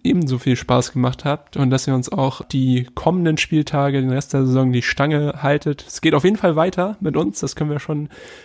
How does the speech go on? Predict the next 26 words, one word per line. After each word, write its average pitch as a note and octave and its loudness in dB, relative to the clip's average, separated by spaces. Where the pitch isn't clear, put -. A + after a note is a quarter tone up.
äh, C#3 4
versprechen. F3+ -2
Aber C#3+ 4
genau, C3+ 2
wir B2 2
nehmen C#3 4
uns C#3 -2
jetzt C3+ -4
auch D3+ 0
eine D3+ -2
kleine, C#3 0
eine - -4
kleine F#3 2
Pause. F3 0
Ihr - -4
hört D3+ 0
jetzt - -4
die D3+ -2
Folge, D3 4
die C3+ -2
heute D3+ -2
kommt D3 -6
mit C3+ -6
Alex C#3 -2
Berthold C3+ -2
am B2+ -4